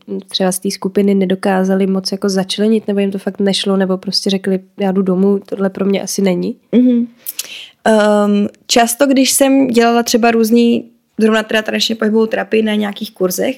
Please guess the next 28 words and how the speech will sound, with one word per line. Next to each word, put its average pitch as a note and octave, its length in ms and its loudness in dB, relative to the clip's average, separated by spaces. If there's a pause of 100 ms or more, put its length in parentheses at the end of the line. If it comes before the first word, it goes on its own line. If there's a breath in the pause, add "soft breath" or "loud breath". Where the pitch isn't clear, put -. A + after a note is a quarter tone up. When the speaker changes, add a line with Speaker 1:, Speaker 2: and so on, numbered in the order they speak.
Speaker 2:
kde G#3 160 0
jsou B3 200 2
lidi, G3 240 -2
kteří G#3 400 -2 (320 loud breath)
nepřišli, A3 460 0
protože G#3+ 800 0
chtěli G3+ 320 -4
sami, G3 440 -2
ale G3+ 160 0
protože G3+ 460 -2 (120)
to G3+ 120 -2
bylo G3 160 0
součástí F#3+ 460 -4
kurzu. F3+ 360 -8 (580 loud breath)
A F#3+ 400 0 (280)
tohle G#3+ 340 2
je A3 80 0
ale G3+ 200 0
úplně G3+ 300 0
nejkrásnější G3 640 0
moment F#3 320 0
pro G3 120 -2
mě, F#3+ 120 2
kdy F#3+ 140 0
já F#3+ 80 0
mám G3 120 0
možnost G3 440 0
jako G#3 360 -2